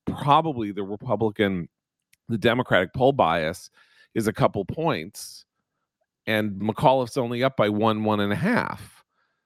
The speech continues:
So at the very least, it's the deadest of dead heats, or Youngkin is already ahead. And what is McAuliffe doing to close the gap? I'll tell you this, as Christine will tell you, and I'm gonna ask her to explain, sort of Democrats and the elite,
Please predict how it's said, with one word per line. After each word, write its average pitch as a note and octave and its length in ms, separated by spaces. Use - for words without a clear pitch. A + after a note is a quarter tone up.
So - 140
at G#2 80
the A2 60
very D#3+ 200
least, A#2 300
it's G2 180
the F#2 200
deadest B2+ 640
of F2+ 120
dead E2+ 260
heats, F2 480
or A2+ 160
Youngkin A#2+ 420
is G#2+ 120
already G#2+ 300
ahead. A#2+ 340
And G#2+ 200
what C3+ 200
is F#3+ 140
McAuliffe F3 540
doing E3+ 300
to B2 100
close C3 340
the C3 80
gap? D3+ 380
I'll A2 100
tell E3+ 180
you C#3 140
this, - 720
as G#2 320
Christine D#3 440
will G2+ 100
tell D2+ 240
you, B1+ 380
and F#2+ 120
I'm F2 100
gonna E2+ 140
ask E2 240
her D2 120
to C#2+ 40
explain, C2 600
sort C3 260
of A#2 200
Democrats F3 840
and B2 220
the A2+ 100
elite, C3 720